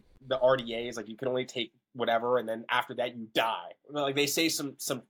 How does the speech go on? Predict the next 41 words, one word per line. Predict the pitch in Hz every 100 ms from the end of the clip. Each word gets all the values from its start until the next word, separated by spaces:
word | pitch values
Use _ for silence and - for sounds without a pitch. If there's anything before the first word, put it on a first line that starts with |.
| _
something | - 156 -
like | 117 104 -
that. | 104 101 _ _ -
I'm | 190
not | 214 175
afraid | 156 175 165
to | 160
be | 151
like, | 151 143 - _ _ _ _ _
"Let | 180
me | 214
try | - 139 120 107
it. | 113 _
That's | 143 127
B | 117 120
S. | 107 107 135
Let, | 151
let | 151
me | 170
slowly | 160 - 147 143 143
inch | 131 131 -
my | 127
way | 117 120 120
higher | - 113 117 120
than | 117 110
the |
R | - 117 117
D | 107
A | 104 123
and | 107
see | - 135
how | 127 113
that | 110 107
affects | - 113 -
my | - 95
body." | 95 98 82 90
And | 107
that's | 127
how | - 135
I |
start | 123 135 123